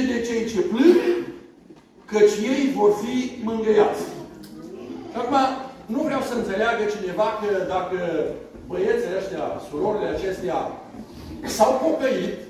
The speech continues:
nu se pocăiesc, s-au pocăit și vor continua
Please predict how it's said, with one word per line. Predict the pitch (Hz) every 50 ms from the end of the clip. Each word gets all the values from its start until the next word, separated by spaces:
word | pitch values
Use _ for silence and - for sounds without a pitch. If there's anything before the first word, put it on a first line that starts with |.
| - - 131 139
nu | 202 220 -
se | - 285 285 277 277 247
pocăiesc, | 208 180 - 165 - - - - - - - - - - - - - - - - -
s-au | - 190 - 269 277 285 -
pocăit | 320 311 - 277 254 214 190 196 220 - - - - - - - - -
și | - 214 202 202
vor | 214 214 208 214 202 196
continua | 196 196 196 196 202 220 -